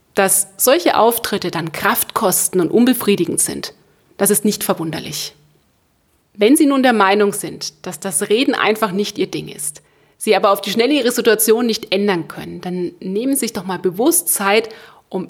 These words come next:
in sich zu gehen und herauszufinden, ob Ihr Redebeitrag nicht vielleicht doch den einen oder anderen Vorteil mit sich bringt.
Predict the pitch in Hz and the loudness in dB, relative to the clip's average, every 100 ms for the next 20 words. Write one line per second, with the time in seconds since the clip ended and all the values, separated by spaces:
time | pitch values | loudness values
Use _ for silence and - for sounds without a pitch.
0 | - 285 320 285 - 214 214 214 175 180 | 2 2 4 2 0 0 2 2 2 0
1 | 170 226 226 233 220 220 214 214 - 180 | 4 2 2 -2 0 0 0 -2 -6 -4
2 | 190 180 185 - - 160 208 233 220 208 | -4 -2 -4 -6 -14 -6 -2 0 0 -2
3 | 208 208 208 214 - 220 220 262 269 - | -2 -4 -2 -4 0 0 2 0 -2 2
4 | 240 - 196 196 185 170 180 - 175 170 | 2 2 2 2 2 2 2 2 0 -2
5 | 165 185 156 175 170 165 - - - 131 | -2 0 -2 -2 -4 -4 -6 -8 -10 -10
6 | - | -14